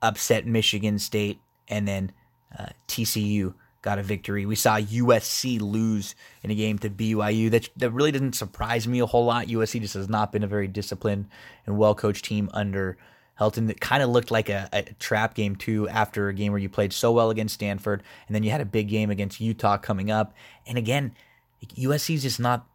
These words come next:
th-, it's weird to say this because they have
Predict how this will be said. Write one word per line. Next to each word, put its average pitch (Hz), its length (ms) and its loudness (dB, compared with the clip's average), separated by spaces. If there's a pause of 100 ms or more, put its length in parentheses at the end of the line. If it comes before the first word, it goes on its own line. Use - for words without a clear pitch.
(720)
th-, 110 100 -8 (920)
it's 113 140 -8
weird 131 260 4
to 110 60 -4
say 110 240 0
this 101 200 -2
because 101 340 -4
they 98 120 0
have 98 360 -4